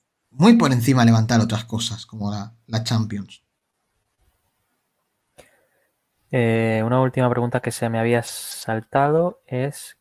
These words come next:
Speaker 2: ¿cómo le ayuda a su ángel guía y su guía espiritual?
Speaker 1: No sé,
Speaker 2: Sí.
Speaker 1: como, eh, el ángel siempre está, siempre me manda, me manda luz en los,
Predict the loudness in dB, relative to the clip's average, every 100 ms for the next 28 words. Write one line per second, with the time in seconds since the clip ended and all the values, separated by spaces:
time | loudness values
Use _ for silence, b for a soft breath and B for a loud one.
0 | -6 -2 2 2 2 2 0 0 0 0
1 | 0 -2 0 0 -2 -2 -2 0 -2 -4
2 | -4 -4 -4 -8 _ _ _ _ _ _
3 | _ _ _ _ _ _ _ _ _ _
4 | _ _ _ _ _ _ _ _ _ _
5 | _ _ _ _ _ _ _ _ _ _
6 | _ _ _ _ _ -4 2 4 4 2
7 | 0 0 -4 -10 _ -10 -8 -6 -8 -12
8 | -12 -8 -6 -4 2 4 4 2 4 4
9 | 2 2 0 2 0 2 0 2 4 6
10 | 4 2 _ _ _ _ _ _ _ _
11 | _ _ -2 0 4 4 4 4 6 6
12 | 8 8 6 4 2 4 6 4 4 2
13 | 0